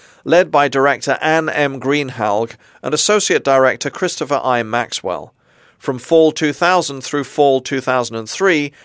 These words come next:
Greenhalgh and Maxwell asked one thousand nine hundred and eighteen freshmen enrolled in Management one hundred, Leadership and Communication in Groups, to select or design an image that represented leadership, and then write a one hundred-word essay explaining why they selected that image.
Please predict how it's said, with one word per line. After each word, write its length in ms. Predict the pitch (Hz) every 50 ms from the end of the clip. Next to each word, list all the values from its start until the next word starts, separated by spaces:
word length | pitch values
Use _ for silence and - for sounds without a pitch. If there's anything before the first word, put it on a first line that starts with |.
| _ _
Greenhalgh 560 | - 147 156 160 143 127 131 135 135 135 123 131
and 100 | 123 135
Maxwell 440 | 151 160 - - - 143 135 131 -
asked 380 | 139 147 143 143 - - - 117
one 300 | 98 90 123 156 190 214
thousand 420 | - 185 156 156 156 - 139 123
nine 220 | 120 131 135 127 123
hundred 240 | 123 131 120 113
and 80 | 113 127
eighteen 340 | 123 123 120 - 123 123 113
freshmen 560 | - - - 160 151 - - 113 113 123 120 - - - - - _ _
enrolled 480 | - 151 139 135 147 147 139 135 120
in 140 | 127 120 120
Management 460 | 127 131 131 123 120 - - 117 110
one 180 | 90 120 117 113
hundred, 380 | 117 147 160 156 139 139 127 120
Leadership 480 | 131 143 131 120 110 - 139 123 -
and 80 | 127 120
Communication 680 | - 120 131 135 131 127 120 - 123 120 117 - 104
in 140 | 110 110 117
Groups, 480 | 117 160 185 175 160 156 - - - - _ _ _ _ _ _ _
to 100 | - 180
select 440 | - - 175 170 190 214 - - - -
or 120 | 175 165
design 420 | 156 156 139 139 160 160 180 175 170
an 100 | 160 151
image 320 | 143 131 127 127 - -
that 160 | - 143 -
represented 560 | - 147 139 - 143 131 127 135 135 120 127 120
leadership, 600 | 127 139 147 143 131 120 - - 101 95 - - _ _ _ _ _
and 100 | - 127
then 180 | 131 147 151 147
write 260 | 143 139 143 143 139
a 40 | 135
one 220 | 120 143 160 170
hundred-word 540 | 170 170 170 160 156 - 123 139 135 131 135
essay 360 | 139 135 - - 117 120 -
explaining 600 | - - - - - - 151 156 147 147 143 135
why 260 | 135 165 180 165 135
they 160 | 123 - 120 120
selected 460 | - - 135 127 120 117 - 117 110
that 180 | 117 113 110
image. 420 | 131 151 147 117 87 - - -